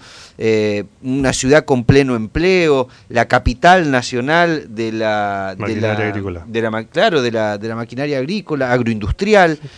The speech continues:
Speaker 1: eh, y nos contaba lo que está ocurriendo hoy. Bueno, digo, en ese contexto, ya no es, le-, dejó de ser claramente una ciudad con pleno empleo y demás, incluso que recibía trabajadores de otras localidades. Hoy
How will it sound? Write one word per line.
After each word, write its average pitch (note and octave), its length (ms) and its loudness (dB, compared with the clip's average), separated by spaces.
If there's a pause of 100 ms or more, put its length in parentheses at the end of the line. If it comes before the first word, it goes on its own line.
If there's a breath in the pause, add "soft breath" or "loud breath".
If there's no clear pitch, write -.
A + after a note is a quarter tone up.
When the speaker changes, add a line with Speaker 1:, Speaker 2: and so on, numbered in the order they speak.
(260 loud breath)
Speaker 1:
eh, A#2+ 460 -2
y C#3+ 240 -4
nos C#3+ 140 -6
contaba G3 440 0
lo E3 140 -4
que C#3+ 60 -12
está F#3 160 -6
ocurriendo E3 560 -4
hoy. D3+ 180 0
Bueno, C3 400 -2 (220)
digo, D3+ 260 -2
en D#3+ 80 0
ese A3+ 240 -2
contexto, C#3+ 760 -2 (120)
ya C3+ 180 0
no B2+ 140 2
es, B2+ 160 -4
le-, A#2+ 480 -2 (100)
dejó A#2 360 -4
de G#2 80 -4
ser A2 200 -2
claramente G#2+ 420 -6
una G#2 120 -10
ciudad A#2 220 -4
con G2+ 200 -10
pleno A2+ 280 -4
empleo B2+ 420 -2
y - 20 -4
demás, C#3+ 300 -4
incluso E3+ 360 -6
que E3 120 -2
recibía C#3+ 400 -6
trabajadores C#3+ 500 -6
de D#3 80 -6
otras D#3+ 220 -10
localidades. G#2 640 -8 (540 loud breath)
Hoy F3 280 2